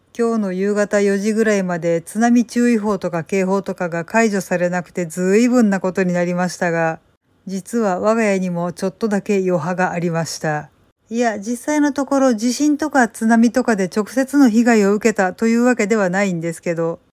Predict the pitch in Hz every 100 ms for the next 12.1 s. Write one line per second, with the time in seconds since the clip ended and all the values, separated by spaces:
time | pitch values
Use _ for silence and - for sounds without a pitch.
0 | _ _ _ - 214 226 285 269 269 277
1 | 262 220 196 202 220 226 226 - 220 185
2 | 185 170 175 - 165 165 - _ _ _
3 | _ _ _ 202 196 - 254 254 269 262
4 | 185 170 - 214 226 240 240 226 233 226
5 | 226 220 214 208 208 247 262 320 220 -
6 | 208 196 175 156 202 196 254 254 277 -
7 | 208 185 190 175 170 175 175 185 170 165
8 | 170 _ _ _ _ 220 226 - 311 311
9 | 285 - 311 349 330 _ 269 254 262 262
10 | 254 233 277 285 269 233 277 269 240 190
11 | 220 - 208 185 170 - 180 175 175 170